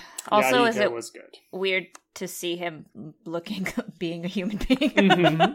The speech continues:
Speaker 1: <laughs> Yeah.
Speaker 2: Grown up and without, uh, all those stylish
Speaker 1: Alive.
Speaker 2: piercings.
Speaker 1: Yes.
Speaker 2: Um,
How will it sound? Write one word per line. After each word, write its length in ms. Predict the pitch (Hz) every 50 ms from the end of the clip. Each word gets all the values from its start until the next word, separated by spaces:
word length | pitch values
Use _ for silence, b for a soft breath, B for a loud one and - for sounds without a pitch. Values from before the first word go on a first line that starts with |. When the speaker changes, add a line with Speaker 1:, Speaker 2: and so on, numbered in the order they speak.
| - -
Speaker 1:
<laughs> 100 | 285 -
Yeah. 440 | 214 254 254 - - 302 - - 320 - - - _ _
Speaker 2:
Grown 320 | - 151 151 147 147 143 143
up 240 | 143 139 143 - - - -
and 400 | 151 135 131 127 127 127 127 123
without, 460 | 127 123 117 131 123 120 123 135 - 123
uh, 460 | 135 127 120 117 113 113 113 123 123 131
all 160 | 127 123 120 117
those 520 | 131 120 117 117 113 113 117 - - _ _ _ _ _ _ _ - 175
stylish 500 | 180 175 175 156 123 151 139 151 160 165
Speaker 1:
Alive. 100 | 165 165
Speaker 2:
piercings. 680 | 143 120 123 120 - 143 139 135 131 127 - - - _ _ -
Speaker 1:
Yes. 460 | 196 147 135 143 - - - - - _ _ _ _ _ - _ _ _ _ _ _ _ _ _ _ _ _ _ -
Speaker 2:
Um, 500 | - 120 113 113 113 113 - - 127 120